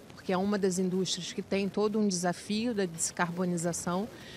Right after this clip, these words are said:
Então, a gente tem bons fundamentos pra desenvolver. Captura de carbono,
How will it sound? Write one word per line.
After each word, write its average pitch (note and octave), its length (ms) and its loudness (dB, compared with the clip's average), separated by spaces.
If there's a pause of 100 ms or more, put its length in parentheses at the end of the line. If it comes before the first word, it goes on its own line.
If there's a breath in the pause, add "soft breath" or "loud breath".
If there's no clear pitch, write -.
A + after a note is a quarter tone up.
(140 loud breath)
Então, F#3+ 120 -2
a F3+ 40 4
gente F#3+ 160 2
tem G3 160 2
bons G3 320 6
fundamentos F#3 640 4
pra G3 160 0
desenvolver. F3+ 840 4 (320 loud breath)
Captura C#4 440 2
de - 100 0
carbono, G#3+ 640 6